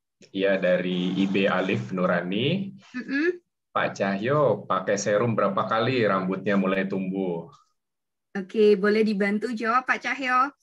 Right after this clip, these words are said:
Speaker 2: Oh ya, dengar-dengar kalau Pak Cahyo selain dari luar, dari dalam juga ya tadi cerita ya.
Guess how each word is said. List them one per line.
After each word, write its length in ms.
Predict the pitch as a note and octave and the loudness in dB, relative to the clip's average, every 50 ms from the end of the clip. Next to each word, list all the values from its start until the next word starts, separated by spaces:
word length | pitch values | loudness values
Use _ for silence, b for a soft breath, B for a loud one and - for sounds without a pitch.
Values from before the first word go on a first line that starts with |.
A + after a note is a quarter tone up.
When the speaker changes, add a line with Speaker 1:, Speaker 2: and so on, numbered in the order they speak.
| _ _ - | _ _ 0
Speaker 2:
Oh 80 | E4 | 0
ya, 160 | E4+ C#4+ A3 G#3+ G#3 | 2 4 2 2 0
dengar-dengar 400 | - A#3 A#3 A3+ A3 A#3+ D4 F#4+ | 0 0 0 0 0 2 0 0
kalau 240 | F#4+ D4+ D4 - - | 4 4 4 4 4
Pak 160 | - A#3+ B3 | 0 -4 -2
Cahyo 240 | - C4+ D4 D4+ E4 | -4 -6 -4 -2 -2
selain 480 | F4+ F4+ - C4 C4 B3+ B3+ B3+ B3 A3+ | -2 -2 0 0 0 0 -2 -2 0 0
dari 320 | G3+ G3+ G#3 A3 G#3 G#3+ | 0 2 2 2 0 0
luar, 400 | A3 C4 B3 B3+ D4 F4 - D#4+ | -2 -4 -2 0 0 0 0 0
dari 240 | G#3+ G#3 G3 G#3 G3+ | 0 2 2 0 0
dalam 400 | F#3+ G#3 G3 G3 G3 G#3 G#3 F#3+ | 0 0 0 2 2 2 2 2
juga 240 | A3 G#3+ - C#4+ - | 0 0 -2 -2 -2
ya 160 | C#4+ D#4 D#4 | -2 -4 -4
tadi 320 | D#4 - A#3 B3+ B3 A3 | -4 -6 -6 -6 -8 -8
cerita 400 | - B3 A#3+ A#3 - - B3+ B3+ | -8 -10 -10 -6 -2 -2 -2 0
ya. 240 | B3 A#3+ A#3+ B3 | 0 -2 -2 -2